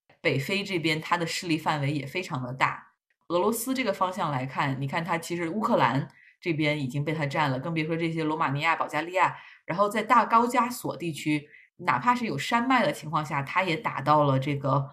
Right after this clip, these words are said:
格鲁吉亚、阿塞拜疆。所以你现在在看，比如说为什么巴尔干半岛上有很多的穆斯林，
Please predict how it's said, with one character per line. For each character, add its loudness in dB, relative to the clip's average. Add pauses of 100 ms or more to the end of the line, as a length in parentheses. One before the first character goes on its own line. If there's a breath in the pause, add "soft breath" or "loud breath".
(200 soft breath)
格 0
鲁 6
吉 -2
亚、 0 (260)
阿 -2
塞 4
拜 2
疆。 0
所 -2
以 0
你 2
现 2
在 4
在 0
看， 0 (240 loud breath)
比 -2
如 2
说 -2
为 4
什 2
么 4
巴 6
尔 6
干 2
半 4
岛 0
上 0
有 2
很 -4
多 4
的 4
穆 -2
斯 -4
林， 2